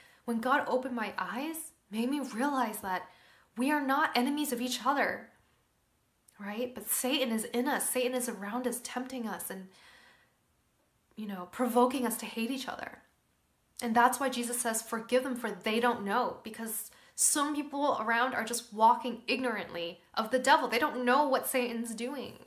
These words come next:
at all. And they don't, some of them don't want to hurt you, but they just do. So I thought, "Oh my gosh, like,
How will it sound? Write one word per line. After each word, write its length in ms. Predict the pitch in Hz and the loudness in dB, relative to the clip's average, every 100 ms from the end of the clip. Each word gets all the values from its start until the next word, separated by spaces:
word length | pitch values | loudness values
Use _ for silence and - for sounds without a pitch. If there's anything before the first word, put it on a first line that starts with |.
| - | -4
at 120 | - | -4
all. 580 | - 240 220 - 226 220 _ _ _ _ _ _ _ _ _ _ | 0 0 0 -2 -8 -14 _ _ _ _ _ _ _ _ _ _
And 160 | 240 226 | -6 -4
they 80 | 226 | -2
don't, 320 | 254 254 240 | 0 -2 -2
some 200 | - 269 | -4 -2
of 60 | 269 | -2
them 120 | 262 | 2
don't 180 | 262 233 | 2 2
want 140 | 262 | 0
to 60 | 240 | 2
hurt 240 | 294 - | 2 2
you, 200 | 226 185 | -2 -4
but 140 | 208 208 | -6 -4
they 140 | 233 | -4
just 260 | 233 240 - | -2 -4 -4
do. 460 | 294 294 180 185 _ _ _ _ _ _ _ _ _ _ _ _ _ _ _ _ _ - - - - | -4 -2 -4 -8 _ _ _ _ _ _ _ _ _ _ _ _ _ _ _ _ _ -4 -4 -6 -14
So 180 | - 233 | -8 -2
I 120 | 240 | -2
thought, 340 | 240 226 220 - | -2 -2 -2 -4
"Oh 80 | 226 | -8
my 160 | 254 | -6
gosh, 360 | 240 262 240 - | -4 -2 -2 -4
like, 240 | 190 - | -8 -12